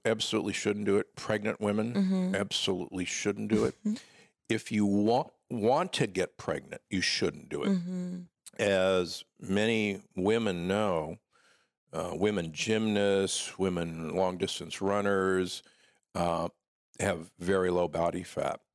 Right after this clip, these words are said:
Speaker 1: And you actually have a sensor that determines if you have enough body fat that if you get pregnant today, if a famine starts today, you will have enough fat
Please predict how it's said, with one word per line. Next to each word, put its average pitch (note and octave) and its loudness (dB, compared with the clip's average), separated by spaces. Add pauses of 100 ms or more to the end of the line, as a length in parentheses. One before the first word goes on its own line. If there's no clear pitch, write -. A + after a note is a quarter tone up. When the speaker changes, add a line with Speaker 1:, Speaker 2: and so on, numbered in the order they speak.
(160)
Speaker 1:
And F2 0
you G#2+ 2
actually G2+ 0
have F2+ 0 (260)
a E2 0
sensor G2 -2 (640)
that F#2 0
determines A#2 0
if G2 -4
you C3+ 4
have C#3+ 4
enough A2 0
body F#2+ 0
fat - -2 (200)
that E2 2
if G#2 0
you A2 2
get G2+ 0
pregnant F2+ 0 (420)
today, D#2+ -2 (1120)
if G#2 0
a E2 -12
famine C#3 2
starts - 0
today, E2+ 0
you A2+ 2
will C#3 4
have A#2 2
enough A2 0
fat F2+ 0